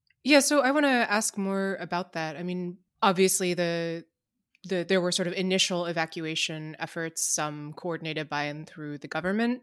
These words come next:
some by people freelancing and just trying to get people out. Are those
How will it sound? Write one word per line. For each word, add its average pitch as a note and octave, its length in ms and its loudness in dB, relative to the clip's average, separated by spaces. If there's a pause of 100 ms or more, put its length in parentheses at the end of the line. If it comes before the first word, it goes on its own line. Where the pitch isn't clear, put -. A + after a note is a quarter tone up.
some D3 800 -4
by D3+ 300 0
people D3 500 -8
freelancing E3+ 560 0
and D#3+ 80 -6
just - 180 -10
trying D3 220 -4
to C#3+ 60 -8
get C#3+ 160 -10
people D3 320 -8
out. E3 360 -4 (600)
Are A#3+ 160 10
those C4 680 8